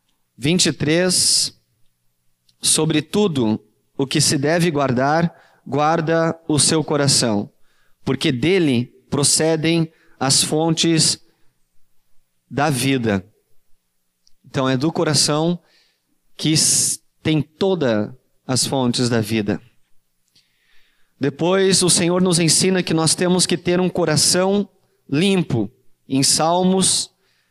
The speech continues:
capítulo cinquenta e um, versículo doze. Salmos cinquenta e um, doze. "Restitui-me,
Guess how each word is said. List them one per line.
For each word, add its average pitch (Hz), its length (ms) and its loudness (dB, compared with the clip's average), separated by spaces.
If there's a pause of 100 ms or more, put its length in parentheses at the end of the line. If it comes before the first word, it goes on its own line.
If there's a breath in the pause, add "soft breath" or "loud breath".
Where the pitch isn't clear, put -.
(140)
capítulo 147 440 -2
cinquenta 175 500 0
e 208 120 2
um, 202 380 0 (720)
versículo 147 560 0
doze. 175 680 0 (2500)
Salmos 170 960 0 (800)
cinquenta 160 540 -2
e 135 140 2
um, 196 320 0 (1120)
doze. 160 640 0 (1400)
"Restitui-me, 190 1900 0